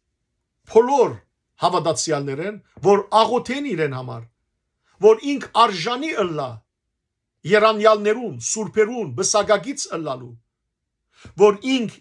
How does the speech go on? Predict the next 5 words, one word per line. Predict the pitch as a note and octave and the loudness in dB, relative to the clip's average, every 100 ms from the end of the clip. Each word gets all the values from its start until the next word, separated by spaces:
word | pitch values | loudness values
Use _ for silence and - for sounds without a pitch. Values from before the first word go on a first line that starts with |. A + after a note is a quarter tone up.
| _ | _
իսկապես | - A3 - A#3+ G3 D#3+ - - _ _ _ _ _ _ _ _ _ _ - | -4 -2 2 2 2 -2 -6 -12 _ _ _ _ _ _ _ _ _ _ -10
դիրոջ | D3 A#3+ C4 - - | -4 -2 -2 -6 -4
ագնարգությամբ | G3+ F#3+ F3+ F#3 E3 F3 - A3 A#3+ D#3+ A#2 _ _ _ _ _ _ _ _ _ _ _ _ _ | 0 0 0 -4 -4 -10 -4 -4 -2 -8 -14 _ _ _ _ _ _ _ _ _ _ _ _ _
ինք | B3 B3+ E3+ | -4 -4 2
կարողանա | G#3+ G#3+ G3+ G#3+ | 4 6 2 0